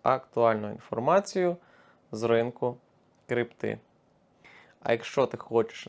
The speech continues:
навчатися, знати, які монети купувати, що купую я, всі мої дії на ринку, кожен термін роз'яснений і пояснений,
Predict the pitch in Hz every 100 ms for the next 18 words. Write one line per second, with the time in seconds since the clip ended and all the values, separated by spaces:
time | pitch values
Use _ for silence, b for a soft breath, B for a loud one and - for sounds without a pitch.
0 | - 113 113 - - 110 - - - -
1 | - _ _ _ _ 113 117 120 113 110
2 | 104 _ 110 107 107 104 - - - 139
3 | 135 113 107 98 - - - - 131 -
4 | 131 117 113 107 104 101 - - 127 113
5 | 110 110 104 104 107 110 110 110 - 123
6 | - - 120 110 107 - 107 107 104 -
7 | 113 113 113 104 98 - - - _ _
8 | - 117 - 113 107 110 - 92 175 170